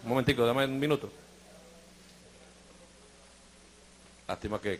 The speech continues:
que no hay tantos dip-, no hay muchos diputados de la oposición aquí, ¿vale? ¿Ah? Bueno, si hay algunos. Transfor-, las reformas transversales prioritarias, sacada de la página de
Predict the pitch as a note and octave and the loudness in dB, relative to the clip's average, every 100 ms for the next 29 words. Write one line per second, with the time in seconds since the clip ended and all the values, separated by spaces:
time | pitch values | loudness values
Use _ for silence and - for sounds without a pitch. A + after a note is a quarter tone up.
0 | - F2+ F#2 G2+ G#2 G2+ A2 G#2 F#2+ F#2+ | -6 -8 -8 -6 -6 -4 -4 -4 -6 -6
1 | G2+ G#2 A2 G#2 F#2+ G2 G#2+ G2+ F#2 E2+ | -6 -2 0 0 2 4 6 6 4 6
2 | G#2 G2 A2 E2+ - - - - - - | 4 4 0 0 -6 -20 -20 -20 -20 -20
3 | - - - - - - - A2 F#3 G#3 | -20 -20 -20 -20 -20 -20 2 8 8 6
4 | - - - - - - - A2+ A2 G2+ | -8 -12 -12 -12 -16 -20 -2 2 4 6
5 | A#2+ B2+ A#2 C#3 F#2+ - - - - - | 8 10 12 12 8 -2 -12 -16 -20 -20
6 | - - - - - - - - - C#3+ | -20 -20 -20 -20 -20 -20 -20 -6 8 12
7 | D3 C3 D#3+ E3 - - D3 D3+ D3+ - | 12 10 12 12 12 10 12 12 12 12
8 | E3+ F#3 F3+ F3 E3 D#3 C3+ D#3+ E3+ - | 10 12 12 12 12 10 10 12 10 10
9 | D#3+ C#3 C3 B2 G#2+ E2 - - B2 C#3 | 8 10 12 12 12 4 2 4 8 12
10 | D3+ D#3+ C#3+ - D3+ E3 D3+ D3+ E3 G#3+ | 12 12 12 12 12 12 10 12 12 8